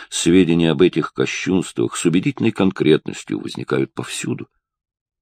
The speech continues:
Если же к ним приложить и другие ужасные проявления человеческих падений, то, к великому прискорбию, и этот позор нашего века окажется реальным.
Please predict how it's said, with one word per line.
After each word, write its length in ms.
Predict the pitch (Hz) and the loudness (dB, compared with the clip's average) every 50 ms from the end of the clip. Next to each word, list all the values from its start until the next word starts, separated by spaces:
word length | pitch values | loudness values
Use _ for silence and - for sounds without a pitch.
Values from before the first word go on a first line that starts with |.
| _ _ - | _ _ -6
Если 360 | 69 67 90 98 - 69 73 | 2 4 4 4 4 4 0
же 140 | 76 82 - | 0 0 0
к 80 | - | 0
ним 140 | 82 90 82 | 0 0 0
приложить 480 | - - 73 76 73 71 98 87 - - | 2 2 2 2 2 2 0 -2 -2 -2
и 80 | - | -2
другие 440 | 85 73 69 73 67 - 78 90 110 | -2 -2 -2 -4 -2 -2 0 0 2
ужасные 540 | 143 147 127 120 90 80 - - 65 69 69 | 0 0 0 0 0 -2 -2 -4 -4 -4 -2
проявления 560 | - - 71 69 65 65 76 73 67 65 64 | -2 0 0 0 2 2 2 0 0 -2 -2
человеческих 640 | - - 64 64 65 62 - - - - - - - | -2 -2 -2 0 0 -2 -4 -6 -8 -10 -10 -8 -4
падений, 480 | - 71 69 - 64 55 50 52 - _ _ _ _ _ _ - - - - _ | -4 -2 -2 -2 -2 -4 -4 -10 -12 _ _ _ _ _ _ -20 -20 -20 -10 _
то, 140 | - 82 85 | 2 2 2
к 80 | - - | 4 4
великому 520 | 82 85 85 85 87 - - 76 76 76 | 2 4 4 4 2 0 0 -2 -2 -2
прискорбию, 760 | - - 78 73 - - - - 90 78 73 78 80 78 - - - - _ _ | -2 -2 -4 -4 -4 -2 0 2 2 2 2 2 2 2 2 0 -8 -20 _ _
и 180 | - 92 104 107 | 0 2 4 6
этот 400 | 95 85 73 67 - - - _ | 6 6 4 2 0 -4 -10 _
позор 460 | - - 62 64 67 76 71 67 57 | -4 -4 -4 -2 0 0 0 0 -2
нашего 400 | 64 64 58 - - - - 58 | -4 -6 -6 -8 -10 -8 -8 -4
века 400 | 58 67 87 117 - - 120 120 - | 0 0 0 0 0 -2 -6 -6 -8
окажется 600 | - - - - - 60 58 - - - - - | -12 -18 -16 -14 -14 -14 -14 -16 -16 -16 -14 -12
реальным. 460 | - - 58 64 - - - - - | -10 -10 -10 -10 -10 -12 -16 -18 -20